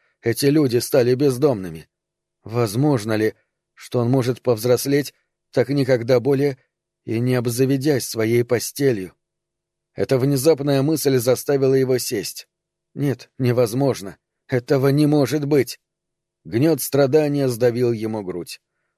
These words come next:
Он понимал причину навалившегося на него бремени. Неделю назад у него были родители,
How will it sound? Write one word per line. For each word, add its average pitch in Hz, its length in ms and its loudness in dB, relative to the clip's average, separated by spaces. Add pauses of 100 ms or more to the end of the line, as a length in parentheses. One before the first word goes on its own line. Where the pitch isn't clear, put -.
(120)
Он 127 200 -2
понимал 127 440 2
причину 120 480 -2
навалившегося 123 800 0
на 120 60 -2
него 117 240 0
бремени. 110 520 -4 (600)
Неделю 117 560 0
назад 127 460 0
у 120 60 0
него 123 240 0
были 123 240 2
родители, 110 720 -2